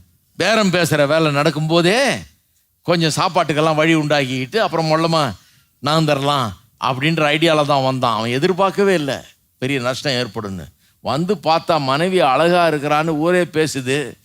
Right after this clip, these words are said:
போய் ராஜா கிட்ட சொல்றாங்க. ராஜாக்கு பேரம் பேசுறதுக்கெல்லாம் நேரம் இருக்கு, அழகா இருக்காளா கூட்டு வாங்கிட்டான்.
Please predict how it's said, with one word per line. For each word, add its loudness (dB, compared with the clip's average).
போய் 0
ராஜா 0
கிட்ட 0
சொல்றாங்க. 0
ராஜாக்கு 0
பேரம் 2
பேசுறதுக்கெல்லாம் 0
நேரம் 0
இருக்கு, -4
அழகா 2
இருக்காளா 2
கூட்டு 2
வாங்கிட்டான். -4